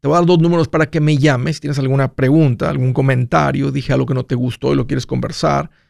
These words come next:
las cosas van bien, se han puesto difíciles, aquí te van los números para que me llames. Si estás listo para un ya no más, anótale. El primero es directo, ocho cero cinco, ya no más, ocho cero cinco,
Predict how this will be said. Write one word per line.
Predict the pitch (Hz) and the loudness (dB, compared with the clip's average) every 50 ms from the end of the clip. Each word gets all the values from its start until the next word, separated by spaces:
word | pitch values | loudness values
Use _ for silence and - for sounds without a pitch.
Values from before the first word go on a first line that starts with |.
| _ _ _ _ _ - | _ _ _ _ _ -6
las | 131 127 - | -6 -6 -4
cosas | - 151 139 139 | -2 -2 0 2
van | 139 143 127 131 | 2 2 2 2
bien, | 131 139 147 151 139 | 2 2 0 0 0
se | - | -2
han | 139 120 | -4 -4
puesto | - 131 - 139 127 | -4 -4 -2 -2 -2
difíciles, | 123 117 - 170 147 117 143 135 135 113 | -2 0 2 0 0 2 2 0 0 0
aquí | 135 117 151 - | -2 -4 -6 -6
te | - 160 | -4 -2
van | 160 160 160 | 0 2 2
los | 156 143 135 | 2 2 2
números | 156 160 151 143 143 - | 2 2 2 0 0 -2
para | - - 139 139 127 | -2 -2 -2 -2 -2
que | - - 151 156 156 156 _ _ _ _ _ _ - | -2 -2 -2 -2 -2 -6 _ _ _ _ _ _ -4
me | 123 127 120 117 | -2 0 0 0
llames. | 107 104 120 135 120 110 104 - - - _ | 2 2 2 2 2 0 -2 -6 -12 -16 _
Si | - - | -14 -14
estás | 107 - 123 120 | -8 -4 -2 -2
listo | 127 120 - | -2 -2 -2
para | 127 127 123 | -2 -2 0
un | 123 | 0
ya | 123 120 123 120 | 2 2 2 0
no | 120 120 | 0 0
más, | 117 123 127 127 127 120 - - - - _ _ | 0 0 0 0 0 -2 -4 -10 -14 -18 _ _
anótale. | - 127 143 - - 92 - - _ _ _ _ _ _ - | -2 0 0 0 -2 -6 -8 -12 _ _ _ _ _ _ -12
El | - 123 | -8 -4
primero | 151 143 147 147 156 | 0 2 2 4 2
es | 143 | 4
directo, | 131 151 147 151 - - 220 - - | 4 4 4 2 2 0 -4 -4 0
ocho | - 147 156 - - 180 | 0 0 0 0 -2 -6
cero | - - 151 139 156 151 | -2 0 0 0 -2 -2
cinco, | - - - 175 135 113 104 123 151 160 _ _ _ _ _ _ - | -4 -4 -2 -2 -2 -2 -2 -4 -6 -6 _ _ _ _ _ _ -4
ya | 113 104 110 143 139 135 131 | -2 2 4 4 4 4 4
no | 127 131 131 127 | 2 2 2 2
más, | 127 123 123 120 120 127 143 165 - - - | 2 2 2 2 2 0 -2 -4 -6 -8 -6
ocho | - 143 127 123 - - 170 165 | -2 -2 -2 -2 -2 -6 -8 -6
cero | - - 135 127 127 147 147 | -4 -2 0 0 0 0 -2
cinco, | - - 135 127 131 127 - 156 175 196 | -2 -2 -2 -2 -2 -2 -4 -4 -6 -6